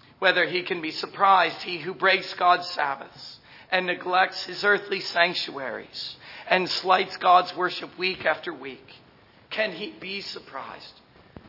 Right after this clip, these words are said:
that he is not holy? Can he be surprised that he knows so little of God, and that instead he is more like the world than he is like God and his saints? Oh, if you would be holy.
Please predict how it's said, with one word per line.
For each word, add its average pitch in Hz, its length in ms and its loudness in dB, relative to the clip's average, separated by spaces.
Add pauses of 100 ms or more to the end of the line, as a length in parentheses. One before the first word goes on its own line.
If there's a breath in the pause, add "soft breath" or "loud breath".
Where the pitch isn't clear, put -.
that 139 100 -12
he 139 140 -10
is 135 160 -10
not 135 160 -6
holy? - 420 -16 (560 loud breath)
Can 185 220 -6
he 190 180 -12
be 185 220 -12
surprised 175 640 -4
that 190 80 -10
he 180 120 -12
knows 208 380 2
so 190 140 -10
little 151 320 -10
of 131 80 -10
God, - 440 -18 (300 loud breath)
and 175 140 0
that 175 160 6
instead 170 600 0 (1200)
he 185 100 0
is 165 160 0
more 165 180 2
like 139 300 4
the 151 60 -6
world 147 420 -2 (1120)
than 139 200 2
he 143 100 -6
is 131 180 -6
like 123 240 0
God 135 300 0
and 143 100 -14
his 120 160 -12
saints? - 600 -12 (1000)
Oh, 190 200 4
if 180 200 -2
you 175 80 -8
would 170 140 -6
be 151 140 -10
holy. 131 500 -6